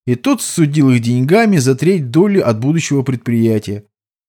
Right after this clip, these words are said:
Работы у них хоть отбавляй, не успевают водить за речку купеческие корабли.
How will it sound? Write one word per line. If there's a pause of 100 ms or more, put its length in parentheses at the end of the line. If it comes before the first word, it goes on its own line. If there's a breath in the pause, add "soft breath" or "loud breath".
(340)
Работы
у
них
хоть
отбавляй, (340 soft breath)
не
успевают
водить
за
речку
купеческие
корабли.